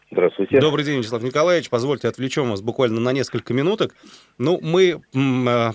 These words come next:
Speaker 2: поподробнее поговорим чуть позже и уже с другим нашим специалистом по регламенту проведения этого конкурса. В первую очередь нам щас хотелось бы услышать,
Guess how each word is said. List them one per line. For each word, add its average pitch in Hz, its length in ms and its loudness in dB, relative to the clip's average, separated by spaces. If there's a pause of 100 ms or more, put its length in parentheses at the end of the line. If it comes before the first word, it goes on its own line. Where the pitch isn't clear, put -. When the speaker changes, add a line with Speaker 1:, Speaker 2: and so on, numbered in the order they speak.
Speaker 2:
поподробнее 135 500 0
поговорим 135 380 -2
чуть 135 240 -6
позже 156 520 0
и 117 60 0
уже 113 220 -2
с 95 160 -8
другим 156 280 -2
нашим 123 240 -2
специалистом 120 680 -2
по 120 400 2
регламенту 123 480 -2
проведения 120 480 0
этого 127 420 -2
конкурса. 190 480 -2
В - 240 -14
первую 160 260 -2
очередь 165 300 -2
нам 139 140 -2
щас 131 180 -4
хотелось 127 320 -2
бы 113 140 -4
услышать, 143 440 -4